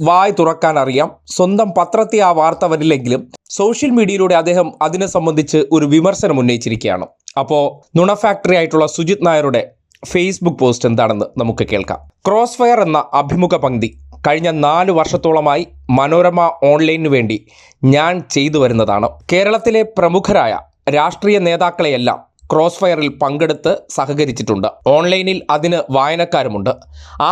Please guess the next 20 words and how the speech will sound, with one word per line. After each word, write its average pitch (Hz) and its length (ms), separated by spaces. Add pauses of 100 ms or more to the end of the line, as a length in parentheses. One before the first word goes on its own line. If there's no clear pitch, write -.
(120)
അഭിമുഖങ്ങളിൽ 202 640 (280)
നല്ല 180 340
വാർത്തയുണ്ടെങ്കിൽ 135 680 (360)
ആ - 20 (160)
ഭാഗം 165 340
പിറ്റേന്ന് 139 380 (220)
മലയാള 180 300 (120)
മനോരമയിൽ 160 460 (220)
പ്രസിദ്ധീകരിക്കാറുമുണ്ട്. 147 1000 (280)
ഇതെല്ലാം 165 420
കൊണ്ട് 156 240
തന്നെ 127 200 (540)
രാഷ്ട്രീയ 202 440 (120)
താല്പര്യമുള്ള 170 560 (100)
വായനക്കാർക്കും 151 720 (520)
രാഷ്ട്രീയ 202 460 (120)
നേതാക്കൾക്കും 165 640 (180)
ക്രോസ് 175 340
ഫയർ 170 240 (220)
പരിചിതമെന്നാണ് 156 800